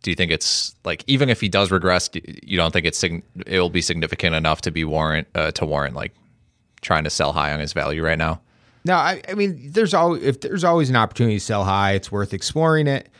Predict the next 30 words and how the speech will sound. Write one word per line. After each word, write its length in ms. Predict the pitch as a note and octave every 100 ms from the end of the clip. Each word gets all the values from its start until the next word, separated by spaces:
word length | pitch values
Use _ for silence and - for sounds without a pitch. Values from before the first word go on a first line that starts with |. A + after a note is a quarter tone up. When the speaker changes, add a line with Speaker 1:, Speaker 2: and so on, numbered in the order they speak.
| _ -
Speaker 2:
Um, 360 | G#2+ G#2 G2 -
I 120 | B2+
just 200 | C#3 B2
never 320 | B2+ A2 G#2
thought, 580 | G2+ - G2 F2+ E2+ E2 - _ -
you 120 | G2
know, 100 | E2
th-, 280 | E2+ C#3 - B2
what 200 | B2 F3
he's 140 | C#3
been 220 | - B2
doing, 440 | F#2+ G2+ F2 E2 D#2+
you 120 | F#2+ G2+
know, 80 |
<laughs> 60 | E2+
what 140 | D3+ C#3
he 100 | C3
did 180 | G2
last 380 | G#2+ G2+ F#2+ -
night, 180 | G#2+ F2
obviously 520 | E2 F#2+ F#2+ F2+ G2+
he's 120 | F#2 E2+
not 80 |
gonna 120 | F#2 F2+
do 180 | F2+
that, 320 | F2 F2+ F#2 - - - -
uh, 40 | F2
every 360 | E2+ F#2+ F#2+
night. 300 | F#2 F#2 F#2 - - - _ G2
Uh, 400 | F#2 F2 E2+